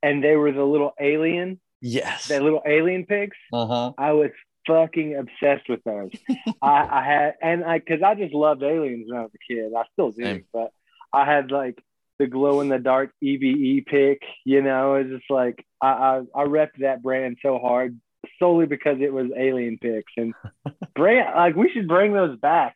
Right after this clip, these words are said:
Speaker 1: dude.
Speaker 2: Gotta
Speaker 1: Like,
Speaker 2: bring those back. What's
Speaker 1: are
Speaker 2: up
Speaker 1: they
Speaker 2: with
Speaker 1: a
Speaker 2: the gray?
Speaker 1: company?
Speaker 2: I don't even know, man. That's super. I'm glad that you brought that up. I hadn't thought about those picks in forever, but I
Speaker 1: So
Speaker 2: had the
Speaker 1: let me
Speaker 2: glow in the dark one too. I had
Speaker 1: Yep.
Speaker 2: that one.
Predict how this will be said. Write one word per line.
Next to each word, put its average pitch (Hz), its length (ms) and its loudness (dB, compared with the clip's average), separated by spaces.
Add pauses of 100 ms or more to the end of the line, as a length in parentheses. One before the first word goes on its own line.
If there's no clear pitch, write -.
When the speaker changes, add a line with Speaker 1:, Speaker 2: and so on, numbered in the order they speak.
Speaker 1:
dude. 131 240 -4
Speaker 2:
Gotta 185 140 2
Speaker 1:
Like, - 80 -2
Speaker 2:
bring 127 180 0
those 110 180 0
back. 95 320 0
What's 180 180 4
Speaker 1:
are 214 40 2
Speaker 2:
up - 40 4
Speaker 1:
they 226 60 4
Speaker 2:
with 226 100 4
Speaker 1:
a 214 40 4
Speaker 2:
the 190 80 2
gray? 160 300 0
Speaker 1:
company? 233 360 -6 (220)
Speaker 2:
I 147 100 0
don't 226 120 0
even 196 200 0
know, 175 260 0
man. 113 240 -4
That's 156 200 -4
super. 160 240 -10
I'm 147 160 -2
glad 170 240 0
that - 80 -14
you 135 100 -4
brought 131 280 0
that 139 120 2
up. 135 140 0 (280)
I 139 60 0
hadn't 160 200 -2
thought 135 180 2
about 143 200 0
those 151 180 -6
picks 165 340 -6
in 123 80 -8
forever, 113 480 -2
but 98 220 -2 (420)
I 151 100 -2
Speaker 1:
So 147 80 0
Speaker 2:
had 160 140 2
the - 80 0
Speaker 1:
let - 0 -
me 208 60 0
Speaker 2:
glow 151 200 2
in 165 80 -2
the 160 80 -2
dark 170 320 0
one 175 220 -2
too. 185 340 0 (380)
I 139 80 -6
had 165 160 -2
Speaker 1:
Yep. - 60 0
Speaker 2:
that - 180 4
one. 92 160 -8